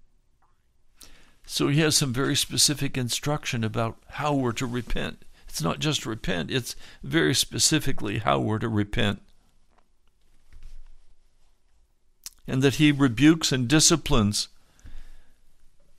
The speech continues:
those whom he loves. The American church has been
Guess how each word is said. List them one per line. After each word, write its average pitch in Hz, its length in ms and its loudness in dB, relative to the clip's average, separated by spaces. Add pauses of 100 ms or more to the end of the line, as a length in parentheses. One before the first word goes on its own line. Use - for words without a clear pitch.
(160)
those 131 260 -4
whom 143 160 -2
he 143 160 0
loves. 151 540 -2 (1500)
The - 80 -12
American 139 480 2
church 151 380 2
has - 400 2 (1040)
been 113 260 0